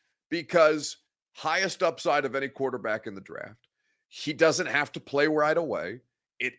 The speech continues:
adds increased scrutiny, pressure, and competition on Ryan Tannehill,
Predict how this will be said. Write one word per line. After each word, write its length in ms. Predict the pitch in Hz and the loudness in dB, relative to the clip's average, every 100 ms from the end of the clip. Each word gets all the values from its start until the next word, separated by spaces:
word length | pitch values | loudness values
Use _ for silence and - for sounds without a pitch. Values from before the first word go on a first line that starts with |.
| - | -4
adds 420 | 117 139 165 151 - | 2 6 4 4 -4
increased 640 | 143 170 - 165 139 - - | -4 -4 -4 -2 -2 -6 -10
scrutiny, 760 | - - 165 - 202 240 254 _ _ | -10 -2 -2 -2 -6 -8 -8 _ _
pressure, 520 | 120 98 - 104 - - | -6 -4 -6 -8 -8 -10
and 240 | 95 107 | -8 -6
competition 640 | - 139 135 - 156 160 139 | -4 -6 -6 -6 -4 -2 -2
on 140 | 143 | 0
Ryan 300 | 147 147 156 | 2 2 0
Tannehill, 600 | 156 196 233 190 113 120 | 0 0 2 0 0 -2